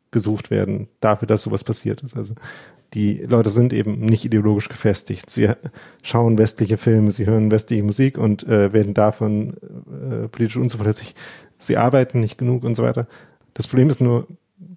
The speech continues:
wie das, wie du schon sagst, dass sie eben <laughs> nicht zur Realität zu passen scheint, weil wenn man sich zum Beispiel die Aufstellung anguckt,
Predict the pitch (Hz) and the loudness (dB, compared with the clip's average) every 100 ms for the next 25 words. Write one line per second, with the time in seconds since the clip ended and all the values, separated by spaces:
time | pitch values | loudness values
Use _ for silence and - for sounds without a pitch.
0 | _ 123 117 - - 117 113 - 110 113 | _ -2 -2 -2 -4 -4 -2 0 2 0
1 | - - - - 120 107 - 139 - 131 | -2 -4 -2 0 0 0 0 -2 0 0
2 | 127 120 110 104 127 135 139 117 120 120 | 2 2 2 2 0 0 0 0 0 0
3 | 120 127 117 110 117 - - - _ 117 | -2 -2 -2 -2 -2 -10 -20 -20 _ 0
4 | 113 113 120 117 - 107 127 127 135 113 | 2 0 0 0 -2 0 0 2 0 0
5 | 117 127 - | -2 -4 -10